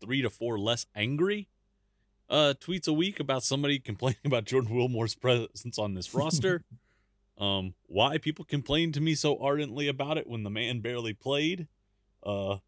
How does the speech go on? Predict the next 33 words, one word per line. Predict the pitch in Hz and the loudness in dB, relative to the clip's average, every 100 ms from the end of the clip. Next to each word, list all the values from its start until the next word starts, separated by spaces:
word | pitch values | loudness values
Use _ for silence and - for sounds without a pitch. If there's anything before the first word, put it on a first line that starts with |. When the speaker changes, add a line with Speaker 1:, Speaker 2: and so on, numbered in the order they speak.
| _ _ _ _ | _ _ _ _
Speaker 1:
became | 92 110 92 | -8 -4 -4
a | |
mystery | 101 120 143 | -4 0 2
Speaker 2:
He | 202 | 2
Speaker 1:
to | 107 | -2
me. | 120 | 0
Speaker 2:
contributed | 151 139 139 147 143 | 0 2 2 2 2
as | - 101 90 | 2 2 2
many | 110 123 | 0 0
points. | 123 - 117 98 95 - - | -2 0 0 0 -2 -8 -4
I | 104 | -4
actually | - 107 | -2 -2
saw, | - 98 92 92 | 4 6 6 4
uh, | - 87 82 82 - - 87 | 2 2 2 -2 -6 -8 0
Gabe | 98 101 92 | 4 4 2
tweet | 101 - | -6 -6
this | 170 95 | -4 0
out, | 92 92 - _ _ | 2 0 -4 _ _
somebody | - 202 196 | -6 2 4
on, | 92 90 - | 4 0 -4
on | 90 | -4
his | 87 95 | -4 -6
forums | - 92 98 92 | -2 -2 -2 -4
had | 85 | -6
pointed | 95 87 87 | -6 -4 -2
out, | 87 - _ _ _ | -2 -4 _ _ _
Jordan | - 180 | 0 2
Wilmore | 135 143 127 101 | 2 4 4 4
had | 101 | 2
scored | - - 107 104 | 0 -2 0 2
as | 90 | 0
many | 92 98 104 | 0 -2 -2
points, | - 107 87 - - | -2 -2 -2 -8 -18